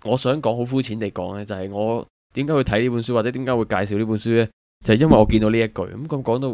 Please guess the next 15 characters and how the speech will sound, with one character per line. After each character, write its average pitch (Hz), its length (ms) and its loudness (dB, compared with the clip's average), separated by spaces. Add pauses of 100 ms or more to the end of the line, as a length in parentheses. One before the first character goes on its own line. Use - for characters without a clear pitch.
哇！ 117 200 -8
二 110 80 -10
十 104 440 -8
歲 107 380 0
一 120 100 0
定 98 200 -8
要 101 100 -8
睇， 95 240 -6
三 123 160 -8
十 110 80 -10
歲 - 140 -6
一 - 20 -4
定 107 120 -6
要 104 140 -4
睇， 107 40 -4